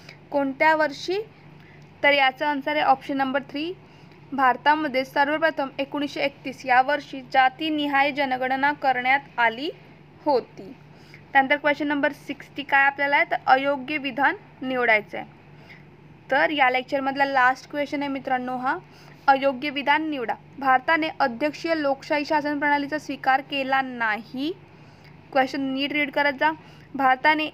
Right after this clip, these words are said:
एकेरी नागरिकत्वाचं स्वीकारले आहे. भारतामध्ये तिहेरी न्यायालयीन व्यवस्था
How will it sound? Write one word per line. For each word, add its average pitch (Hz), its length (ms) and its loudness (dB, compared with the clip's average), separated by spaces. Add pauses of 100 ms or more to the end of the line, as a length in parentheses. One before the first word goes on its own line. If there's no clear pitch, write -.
एकेरी 302 500 0
नागरिकत्वाचं 294 720 0
स्वीकारले 269 560 -2
आहे. 254 420 -4 (500)
भारतामध्ये 285 580 2 (160)
तिहेरी 302 380 0
न्यायालयीन 277 520 2
व्यवस्था 262 540 -2